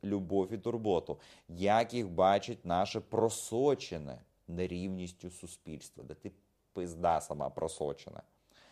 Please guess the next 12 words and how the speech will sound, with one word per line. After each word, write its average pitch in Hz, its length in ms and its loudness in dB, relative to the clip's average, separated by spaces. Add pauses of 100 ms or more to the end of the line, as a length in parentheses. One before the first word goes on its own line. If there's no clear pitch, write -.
(300)
Скажімо, 131 760 4 (100)
багато 113 380 6
хто 160 260 2
і 117 60 6
досі 127 300 2
вважає, 107 420 4
що 101 180 -2
гостра 131 460 4
критика 110 560 -2
на 87 120 2
адресу 101 340 0
партнера 101 560 0